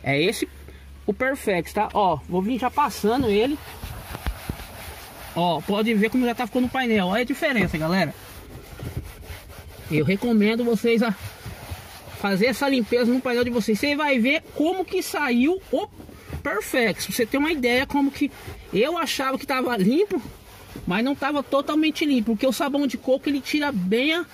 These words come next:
a sujeira e não agride também o plástico, tá? Ó, olha, galera, olha a situação que ficou. E eu falava que tava limpo, né? Então você vê como o sabão de coco, ele tira bem a sujeira e não agride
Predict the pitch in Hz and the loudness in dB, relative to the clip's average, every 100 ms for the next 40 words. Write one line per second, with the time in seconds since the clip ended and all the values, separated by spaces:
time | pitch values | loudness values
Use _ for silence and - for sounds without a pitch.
0 | - - - 240 208 277 220 240 277 277 | -16 -20 -8 -4 0 2 4 6 4 4
1 | 269 294 269 262 262 - 262 277 311 - | 4 2 2 2 2 0 0 2 0 0
2 | 185 151 - - - - - - 147 240 | 0 0 -4 -8 -12 -14 -18 -4 -2 -2
3 | - - - - - - - - - - | -4 -12 -12 -12 -20 -20 -20 -18 -20 -12
4 | - 156 202 233 - - - - - - | -2 2 2 0 -6 -18 -20 -20 -20 -20
5 | - - - - 156 202 165 151 123 139 | -20 -20 -20 -2 2 4 4 2 0 -2
6 | - - - - - - - - 190 277 | -6 -16 -20 -20 -20 -20 -8 0 2 2
7 | - 262 262 220 254 269 233 285 - 359 | 0 0 0 2 2 2 2 2 2 0
8 | 214 196 147 185 - - - - - - | 2 4 2 -2 -12 -20 -20 -20 -20 -20
9 | - - - - - - - 143 175 208 | -20 -20 -20 -20 -20 -20 -4 2 2 2
10 | 226 202 214 - 233 254 220 185 180 202 | 0 0 0 0 0 2 2 2 2 2
11 | 202 - - - - 165 - 190 190 208 | 0 -10 -20 -6 -2 -2 0 2 2 2
12 | 220 214 240 208 190 - 202 247 - - | 0 0 0 2 0 2 2 2 0 -4
13 | - - - - 143 170 196 - 233 196 | -6 -10 -14 -6 0 2 2 2 0 2
14 | 185 247 269 - 226 165 208 262 285 - | 2 2 0 2 2 4 4 4 0 2
15 | 202 214 240 208 226 208 | 2 4 2 2 0 0